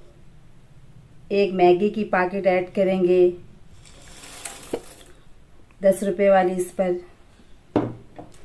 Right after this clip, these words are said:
और दो मैगी मसाला मैजिक के पैकेट हम इसमें हम ऐड करेंगे। जो इसमें से मसाले के पैकेट आते हैं वो भी इसमें डालकर अच्छे से mix कर लेंगे। ये देखिए,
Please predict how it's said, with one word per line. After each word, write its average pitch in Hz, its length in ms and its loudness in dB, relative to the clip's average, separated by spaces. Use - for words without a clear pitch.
और 175 140 -2
दो 196 220 0
मैगी 180 340 4
मसाला 180 400 2
मैजिक 180 380 0
के 202 100 -8
पैकेट 175 340 -2
हम 180 180 4
इसमें 180 240 -4
हम 175 160 0
ऐड 151 180 -10
करेंगे। 143 460 -12
जो 180 160 -8
इसमें 185 280 -4
से 190 120 -4
मसाले 185 480 2
के 202 140 -10
पैकेट 175 380 -2
आते 180 280 0
हैं 180 80 2
वो 175 140 4
भी 190 100 -2
इसमें 180 320 -2
डालकर 170 500 -2
अच्छे 190 300 -6
से 208 160 -8
mix 190 280 -6
कर 170 160 -6
लेंगे। 131 220 -12
ये 208 140 0
देखिए, 196 600 -2